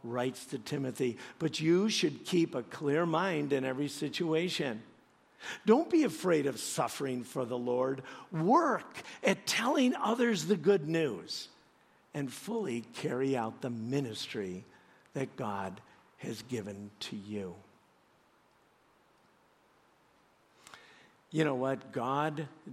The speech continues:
desires each of us to grow in our up, our in, and our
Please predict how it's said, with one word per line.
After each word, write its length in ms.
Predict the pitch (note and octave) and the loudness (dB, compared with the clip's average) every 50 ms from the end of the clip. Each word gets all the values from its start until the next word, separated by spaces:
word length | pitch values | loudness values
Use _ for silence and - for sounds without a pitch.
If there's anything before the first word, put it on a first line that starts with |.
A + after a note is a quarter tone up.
| A#2 A2 G#2+ | -14 -6 -4
desires 720 | C#3+ B2+ A2 A2 C3 A#2 A#2+ A#2+ A2 G#2 G2 F#2+ G2+ B2+ | -4 -2 -2 -2 -2 -2 -2 -2 -4 -4 -6 -6 -4 -4
each 200 | C3+ B2 - - | -2 -2 -4 -4
of 160 | A#2 G2+ F#2 | -6 -4 -4
us 580 | G#2 F#2+ F2+ E2 - - - - - - - - - _ _ _ _ _ - - - - - | -6 -8 -8 -10 -12 -14 -14 -16 -16 -18 -18 -20 -20 _ _ _ _ _ -20 -20 -18 -6 -2
to 120 | - D#3+ | 0 0
grow 380 | C3+ A2+ B2+ C#3 C#3+ D3+ D#3 D3 | 0 0 0 2 2 2 2 2
in 80 | C3 A#2+ | 0 0
our 200 | A2 G#2+ A2 A#2+ | 0 0 2 2
up, 280 | C#3+ D#3 D#3+ D#3 - - - - - - - | 2 2 2 0 -6 -16 -16 -18 -16 -12 -8
our 180 | A#2 A2 A2+ A2 | -6 -4 -2 0
in, 340 | A2+ B2+ C3+ C#3 D3 C#3+ C#3 - - - - | 0 0 0 0 0 -2 -4 -8 -12 -12 -8
and 160 | C#3+ B2 B2 | -6 -4 -2
our 200 | A#2+ B2 C3 B2+ | -2 -2 -2 -4